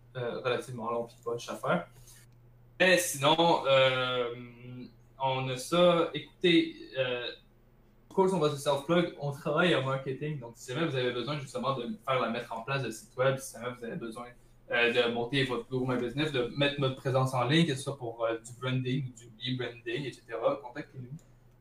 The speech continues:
Euh, généralement, on n'est pas cher. Par pas cher, euh, excusez-moi, ça veut pas dire gratuit, ça veut pas dire pour vingt dollars, on va voir riche, riche, riche, faire un site web, faire votre logo, euh,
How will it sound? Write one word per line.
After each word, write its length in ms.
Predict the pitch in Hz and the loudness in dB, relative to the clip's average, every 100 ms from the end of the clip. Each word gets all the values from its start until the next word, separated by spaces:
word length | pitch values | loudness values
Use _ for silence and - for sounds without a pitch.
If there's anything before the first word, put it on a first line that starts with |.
| - 110 | -8 -2
Euh, 440 | 110 110 110 113 | 0 0 0 -4
généralement, 800 | 120 123 120 120 135 147 131 120 | -2 0 2 2 4 6 4 0
on 80 | 120 | -6
n'est 140 | 117 | -8
pas 180 | - 135 | 0 0
cher. 440 | - 120 123 135 - - | 2 0 2 2 -2 -4
Par 280 | 143 139 - | -2 -2 -4
pas 100 | 131 | -6
cher, 420 | - 151 151 - - | 0 2 2 -2 -10
euh, 260 | 117 117 110 | -8 -6 -6
excusez-moi, 680 | - - 127 127 120 131 143 | -8 -12 -8 -8 -2 -2 -2
ça 100 | 123 | -4
veut 100 | 156 | -4
pas 120 | 135 | -2
dire 180 | 139 135 | -2 -2
gratuit, 500 | 123 120 - 131 131 | -6 -8 -10 -10 -8
ça 120 | 123 | -6
veut 60 | |
pas 100 | 123 | -4
dire 180 | 123 131 | -4 -2
pour 160 | 123 120 | 0 0
vingt 140 | 127 | 0
dollars, 380 | 120 120 123 120 | 0 0 -2 0
on 120 | 117 | -4
va 40 | 113 | -4
voir 220 | 117 120 | -8 -8
riche, 200 | 127 - | -10 -8
riche, 180 | 127 - | -8 -6
riche, 160 | 131 | -6
faire 160 | - 143 | -4 -6
un 60 | - | -8
site 260 | 110 - | -16 2
web, 220 | 131 131 - | 4 4 0
faire 240 | 123 117 | -4 -4
votre 180 | 113 - | -8 -12
logo, 380 | 117 120 131 120 | -10 -4 -2 -2
euh, 220 | 117 113 | -2 -6